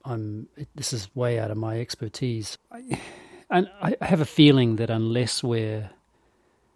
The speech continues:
unless we have the skills and unless we're taught the skills maybe to, um, to be with ourselves,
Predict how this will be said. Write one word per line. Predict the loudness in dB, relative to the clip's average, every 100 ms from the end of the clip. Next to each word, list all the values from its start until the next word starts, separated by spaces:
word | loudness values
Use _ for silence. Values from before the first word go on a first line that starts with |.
| _ 2
unless | 6 8 8 4
we | -2 2
have | 0 0
the | -4
skills | -4 -2 -2 -2 -8 -12 -10
and | -4 0
unless | 0 -2 -6
we're | -8
taught | -4 2 2 0
the | -6
skills | -4 -4 -4 -6
maybe | -6 -4 -4 -8 -12 _ _ _ _
to, | -2 0 0 0 -4 -8 -14 _ _ _ _ _ _ -8
um, | -8 -6 -6 -8 -10 -14 _ _ _ _ _ _ _ _ _ _ _ _ _ _ _ _ _ -10
to | -4 -2 -4 -8 0
be | 2 2
with | 0 0
ourselves, | 0 0 0 0 0 -2 -6 -12 -12